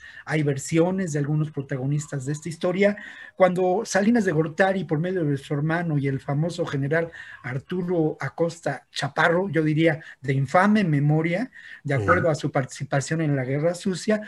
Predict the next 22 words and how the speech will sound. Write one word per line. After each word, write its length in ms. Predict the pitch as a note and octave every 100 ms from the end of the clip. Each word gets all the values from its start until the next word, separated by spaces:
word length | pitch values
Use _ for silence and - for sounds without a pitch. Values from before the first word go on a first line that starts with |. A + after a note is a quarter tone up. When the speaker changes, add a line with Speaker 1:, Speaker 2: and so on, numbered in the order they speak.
| - -
Speaker 1:
pues 140 | E3+
buscó 560 | D#3+ E3+ - A#3 C#4+ E4 D3+
realizar 480 | E3+ D#3 E3 A3
una 340 | G#3 G#3 G#3 -
famosa 560 | D#3 D3+ F#3+ G3 F#3 D3+ - - -
confederación 1120 | F#3+ A3 G#3 E3+ C#3+ C#3+ D3 - F3+ F#3 A3
del 300 | C#3+ C#3+ C#3
narcotráfico, 1080 | C#3 C3 - C3+ - E3+ A3+ A#3+ F3 D#3 D3+ - -
precisamente 680 | - D3 G3+ G#3 F#3+ G3 F#3
teniendo 440 | D3 D3+ D#3 E3
como 260 | E3 E3+ F3
cabeza 500 | G3 F#3 E3 F#3 E3 - - -
al, 200 | C#3+ C#3 -
a 100 | D3+
lo 160 | C#3+ C#3
que 100 | C#3+
después 340 | C#3+ - E3
sería 280 | D#3+ C3 D3
el 100 | C#3+
cártel 440 | C#3+ D3 C#3+ - B2+
de 120 | C3
Sinaloa. 560 | - C3+ C3 C3+ B2+